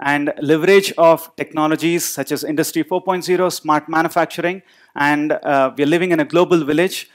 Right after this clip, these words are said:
where information exchange happens in few seconds, um, and advancements in, uh, transportation and logistics has made, uh, availability of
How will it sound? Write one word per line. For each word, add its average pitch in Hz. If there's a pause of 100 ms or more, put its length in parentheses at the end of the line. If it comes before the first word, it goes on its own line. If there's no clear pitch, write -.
(160)
where 127 (160)
information 165
exchange 180 (100)
happens 151 (220)
in 135
few 151
seconds, 170 (420)
um, 117 (320)
and 135
advancements 156 (360)
in, 139
uh, 131 (220)
transportation 180 (200)
and 135
logistics 151 (280)
has 127
made, 151 (220)
uh, 123
availability 156
of 139